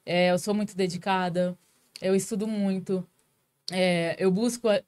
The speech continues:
tentar ajudar as pessoas, mesmo às vezes não tendo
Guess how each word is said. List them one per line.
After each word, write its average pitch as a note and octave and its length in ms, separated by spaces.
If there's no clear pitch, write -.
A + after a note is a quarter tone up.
tentar G3 260
ajudar G3 260
as F#3 120
pessoas, G#3+ 720
mesmo C#4+ 440
às C#4 140
vezes C4+ 500
não A#3 340
tendo C#4 580